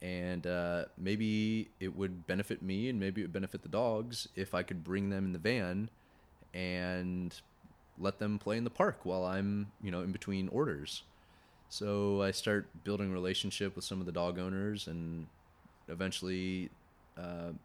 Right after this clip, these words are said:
am able to take out a few of the dogs and develop a pretty good relationship with one of 'em.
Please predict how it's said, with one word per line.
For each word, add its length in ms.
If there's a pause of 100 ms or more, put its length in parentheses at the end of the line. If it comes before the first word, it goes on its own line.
(1080)
am 100
able 280
to 80
take 280
out 160
a 40
few 180
of 60
the 60
dogs 460
and 500
develop 380
a 40
pretty 200
good 120
relationship 680
with 100
one 140
of 80
'em. 300